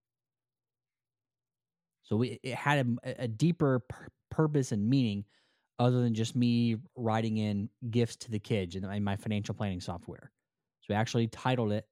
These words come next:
La Befana. And he would gift a few thousand dollars every single year to his kids. And La Befana had so much more an emotional tie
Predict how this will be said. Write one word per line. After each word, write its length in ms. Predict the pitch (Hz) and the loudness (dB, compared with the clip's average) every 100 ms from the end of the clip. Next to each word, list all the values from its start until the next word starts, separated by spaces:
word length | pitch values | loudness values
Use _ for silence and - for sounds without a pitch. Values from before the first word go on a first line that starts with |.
| _ _ _ _ - | _ _ _ _ -2
La 260 | 107 104 101 | 2 2 2
Befana. 440 | 107 - 110 85 _ _ _ _ _ _ _ - | -2 -2 -4 -4 _ _ _ _ _ _ _ -10
And 180 | 92 101 | -4 0
he 80 | 117 | 0
would 140 | 113 | 0
gift 260 | 110 110 - _ - | 0 0 -2 _ -12
a 80 | 117 | -10
few 200 | - 120 | -2 0
thousand 360 | 117 113 113 | 2 0 0
dollars 400 | 110 107 107 104 | 0 0 0 -2
every 240 | 101 104 110 | -4 -4 -2
single 260 | 127 113 | 0 0
year 320 | 104 104 104 104 | 0 0 0 -4
to 160 | - 107 | -4 -2
his 420 | 104 101 98 95 | -2 -2 -2 -4
kids. 460 | - - 147 143 - _ _ _ _ _ _ _ _ _ | -4 0 2 0 -8 _ _ _ _ _ _ _ _ _
And 320 | 117 113 117 113 | 0 2 4 4
La 160 | 123 | 4
Befana 520 | 131 120 117 110 110 | 2 0 0 0 -2
had 420 | 107 110 104 104 101 | -2 -2 -2 -2 -2
so 100 | 123 | -2
much 160 | 117 | -2
more 160 | 110 110 | -2 0
an 80 | 107 | 0
emotional 560 | 107 113 120 - 117 | 2 2 0 -2 -2
tie 520 | 110 - 104 95 92 | -2 -4 -4 -2 -6